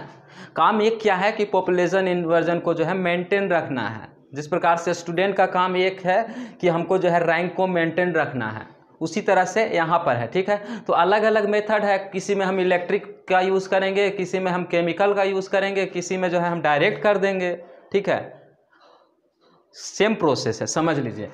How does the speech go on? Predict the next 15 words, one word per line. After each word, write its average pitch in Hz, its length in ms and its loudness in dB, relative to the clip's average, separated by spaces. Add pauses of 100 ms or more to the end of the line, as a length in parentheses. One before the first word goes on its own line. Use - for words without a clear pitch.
(260)
तो 190 80 4 (260)
ऑप्टिकल 185 400 2
पम्पिंग 220 400 0
किसको 208 280 -2
बोलते 190 260 0
हैं? 185 80 0
It 196 140 -6
is 208 180 -2
used 190 300 -4
to 185 140 -2
raise 160 360 2
the - 180 0
item 156 420 0
to 175 100 2
excited 151 640 0